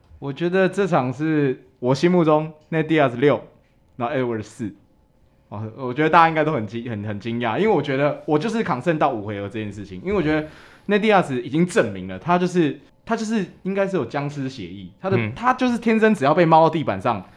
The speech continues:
Speaker 1: 他碰到地板上，干，他就是回血，你知道吗？就很像你打R P G，你他妈永远可以重来，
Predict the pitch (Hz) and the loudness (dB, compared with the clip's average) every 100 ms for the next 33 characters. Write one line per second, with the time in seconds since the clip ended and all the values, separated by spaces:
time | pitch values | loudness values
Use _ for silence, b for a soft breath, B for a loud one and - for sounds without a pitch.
0 | b - 220 208 190 131 143 143 156 151 | b 4 6 6 4 0 0 0 0 0
1 | 160 156 120 117 113 90 92 107 101 95 | 0 -2 -4 -8 -10 -12 -10 -8 -8 -12
2 | B B 214 175 202 180 127 131 - 123 | B B 4 6 4 4 2 0 -2 0
3 | 131 139 139 135 131 127 139 143 147 123 | 0 0 -4 -4 -2 0 0 0 -2 -2
4 | 151 113 113 101 117 104 | 0 0 -4 -4 -4 -4